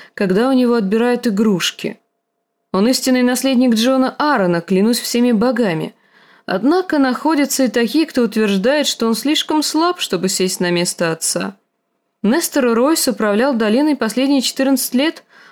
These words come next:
пока лорд Аарон служил королю, и многие шепчут, что ему следует сохранить власть, пока мальчик не повзрослеет.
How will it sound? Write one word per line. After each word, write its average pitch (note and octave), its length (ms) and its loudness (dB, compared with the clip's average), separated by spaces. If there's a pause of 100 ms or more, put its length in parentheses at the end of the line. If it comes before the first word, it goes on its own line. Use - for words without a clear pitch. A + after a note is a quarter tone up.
(100)
пока F#3+ 300 0
лорд F3+ 260 0
Аарон C4 380 0
служил G#3+ 400 0
королю, A3 500 0 (460)
и F3 80 0
многие A#3 400 2
шепчут, B3 560 -2
что - 200 -4
ему D#4 200 2
следует D#4 380 0
сохранить C4 520 0
власть, A3 560 -2 (300)
пока F3+ 240 0
мальчик B3 440 0
не A3 100 2
повзрослеет. G3 720 -2